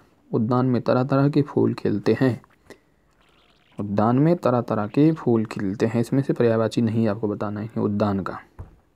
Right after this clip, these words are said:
ठीक है। वही बात है कि उद्यान का पर्यायवाची इसमें से कौन सा नहीं है। The correct answer is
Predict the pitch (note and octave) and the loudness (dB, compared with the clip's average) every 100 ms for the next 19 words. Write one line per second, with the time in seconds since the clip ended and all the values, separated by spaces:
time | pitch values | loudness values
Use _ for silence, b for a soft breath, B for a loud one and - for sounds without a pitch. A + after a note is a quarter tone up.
0 | _ - B2+ D#3 D#3 B B B B B | _ -2 2 2 0 B B B B B
1 | B B B B B B B B B _ | B B B B B B B B B _
2 | _ _ _ _ _ _ - B2 C#3+ C#3 | _ _ _ _ _ _ 0 2 4 4
3 | C#3 C#3+ C#3 B2+ B2+ D3+ D3 D#3 C#3+ C3 | 2 2 4 4 4 4 4 4 4 4
4 | B2 C3+ - B2 A#2 A2+ A2 G#2+ G#2 A2 | 2 0 0 -2 -2 -2 -2 -4 -2 2
5 | C3 D3 F#3 A3 b b b F#2 - G#2+ | 4 4 2 -4 b b b -12 -4 -2
6 | A2 - G#2 G2+ G#2 C#3 E3 G3+ | -2 -2 -6 -6 -2 2 2 0